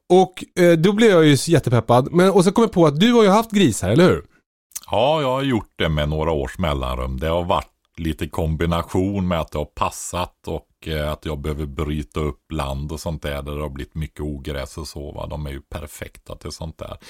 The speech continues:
Speaker 2: Så jag har väl haft en... Eh, nu är, borde vi ha haft grisar för några år sedan faktiskt, men, eh,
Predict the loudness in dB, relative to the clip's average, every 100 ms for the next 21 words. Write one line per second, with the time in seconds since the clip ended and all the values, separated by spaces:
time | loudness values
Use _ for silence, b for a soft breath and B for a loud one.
0 | B B B B B -6 -2 0 0 -2
1 | -2 -2 0 -2 -2 -2 -4 _ _ _
2 | _ b b b b b b b _ _
3 | _ _ -8 -4 -2 -4 -8 _ _ -6
4 | -4 -4 -10 -10 -6 -4 -2 -4 -4 -8
5 | -8 -6 -6 -6 -6 -6 -4 -2 -4 -6
6 | -8 -10 -8 -10 -10 -16 -16 -10 -8 -6
7 | -4 -4 -4 -6